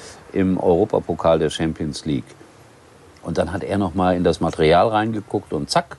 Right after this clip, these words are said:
Foto, bitte, da ist es, der Beweis, da ist eine Beule drin. Eine Beule in dem teuren Pokal. Der ist denen, glaub ich, schon mal runtergefallen. Und auf Schalke hat mal Assauer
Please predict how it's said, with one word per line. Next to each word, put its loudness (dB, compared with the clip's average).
Foto, -2
bitte, -6
da -4
ist -2
es, -4
der 0
Beweis, 2
da -2
ist -6
eine -2
Beule 4
drin. -12
Eine -2
Beule 2
in 0
dem 0
teuren 0
Pokal. 0
Der 4
ist -2
denen, 4
glaub 4
ich, -4
schon -4
mal -2
runtergefallen. -6
Und -6
auf -6
Schalke -2
hat -8
mal -2
Assauer 0